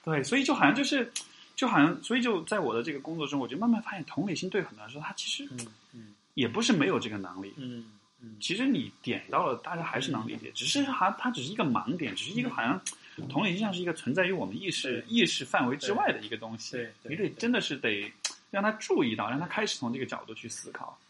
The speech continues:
Speaker 1: 对。
Speaker 2: 这样讲其实也真的不是，不是太容易的，
Speaker 1: 嗯哼。
Speaker 2: 这事情。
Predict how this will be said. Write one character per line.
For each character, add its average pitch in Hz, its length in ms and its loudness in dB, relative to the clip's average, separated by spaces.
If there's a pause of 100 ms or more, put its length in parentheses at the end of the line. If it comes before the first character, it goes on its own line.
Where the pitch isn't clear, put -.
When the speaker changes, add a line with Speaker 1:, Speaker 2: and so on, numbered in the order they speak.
(480)
Speaker 1:
对。 - 100 -10
Speaker 2:
这 202 60 -2
样 196 100 -4
讲 113 160 -4
其 - 120 -4
实 170 120 -2
也 113 200 -6
真 170 160 -4
的 139 80 -4
不 156 140 -8
是， - 160 -8 (140)
不 156 80 -8
是 156 140 -8
太 147 180 -8
容 113 260 -10
易 120 140 -6
的， - 80 -20 (140)
Speaker 1:
嗯 117 100 -2
哼。 - 20 0
Speaker 2:
这 117 80 0
事 110 180 -2
情。 - 160 -10